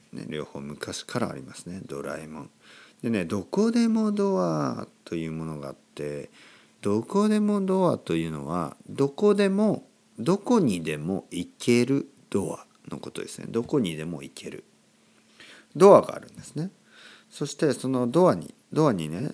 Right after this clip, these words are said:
入る前に、例えば僕がニューヨークに行きたいと思ってね、ドアを開けると、そこがニューヨーク。みたいな。どこにでも行けるドアなんですね。それをどこでもドアと言います。どこでもドアがあったらどこに行きたいですか、皆さん。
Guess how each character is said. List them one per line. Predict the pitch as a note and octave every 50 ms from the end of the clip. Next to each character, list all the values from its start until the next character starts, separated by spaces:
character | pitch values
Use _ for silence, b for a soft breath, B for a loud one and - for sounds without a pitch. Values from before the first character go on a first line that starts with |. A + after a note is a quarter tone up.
| - -
入 | - - C3+ B2 A2
る | G2 F2
前 | F2 D#2+
に、 | D#2 -
例 | G2 - - F#2+
え |
ば | E2 E2 D2+ C#2 D2+
僕 | E2 E2 - - G2+
が | F#2 F2 E2 D#2 - -
ニ | F#2+ G2 G#2
ュ | A#2
ー | B2+
ヨ | C3 A2+
ー | -
ク | D#2+
に | D#2 D#2
行 | D2+ -
き | - -
た | - E2 D2
い | C2+ - - - _ _ _ _ _
と | -
思 | E2+ E2+
っ | D#2+
て | - -
ね、 | D#2+ G2+ C3+ D#3 F#3 b b b b b b b _
ド | - - G2+ G2+ F#2
ア | E2 D2+
を | C#2+ - - -
開 | - F2 -
け | - - F2+
る | E2+ F2+ E2
と、 | - - F#2 C2+ -
そ | - - E2+
こ | - - F2
が | - - - -
ニ | - D#2 D2+
ュ | D2 C#2+
ー | C#2+
ヨ | C#2 B1 -
ー | - -
ク。 | - - _ _ _ _ _ _ _ _ _ _ -
み | D#2+ E2
た | - - -
い |
な。 | - _ _ _ _ _ _ _ _ _ _ _ _ _ _ _ _ -
ど | - A2+ A2+
こ | - - E3
に | E3 D#3+ D3+
で | D3+ D3
も | C#3+ C3 A2+
行 | G#2+ - -
け | G2+ F2+
る | F2+ - - - _ _
ド | - G#2+ D#2+ C#2
ア | -
な | - -
ん | -
で | _
す | - - -
ね。 | C3+ E3 F#3 -
そ | - - C3+
れ | C#3+
を | C#3 -
ど | - F#2 E2+
こ | - - G2 F#2+
で | F2+ F#2+
も | F2 E2 E2+ E2+
ド | D#2+ F2 D#2+
ア |
と | - - _
言 | - -
い | _ _
ま | _ -
す。 | - - - _ _ _ _ _ _ _ _ _ _ _ _ _ _ _ _ _ _ _ _ _ _ _ _ _ B B B B B B B B B B B B
ど | - G2+
こ | - - - D#3+ F#3
で | F#3+ - G#3
も | G3+ G3+ G3
ド | G3 F#3+ D#3
ア | A2
が | G2+ F2+
あ |
っ | -
た | - D2+
ら | E2
ど | D#2+ A#2+ B2
こ | - F3
に | B2 E2+
行 | D#2
き | -
た | - F2 E2+
い | -
で | -
す | -
か、 | - -
皆 | D2+ D#2 D2+ -
さ | - -
ん。 | -